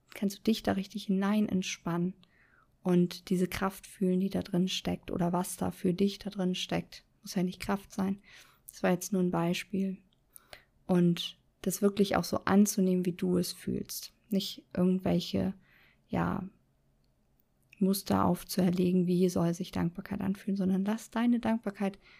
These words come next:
einfach deine Dankbarkeit sein. Und dich da wirklich hinein zu entspannen,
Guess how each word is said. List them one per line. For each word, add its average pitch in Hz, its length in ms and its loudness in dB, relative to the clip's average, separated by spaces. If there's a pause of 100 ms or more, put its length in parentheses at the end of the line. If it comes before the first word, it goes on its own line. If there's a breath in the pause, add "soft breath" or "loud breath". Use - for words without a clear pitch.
(220 soft breath)
einfach 202 240 4
deine 185 420 4
Dankbarkeit - 640 -4
sein. 196 200 -12 (1160 loud breath)
Und 196 80 4
dich 190 120 -4
da 180 220 6
wirklich 185 460 -2 (160)
hinein 175 460 2
zu - 200 -10
entspannen, 202 840 2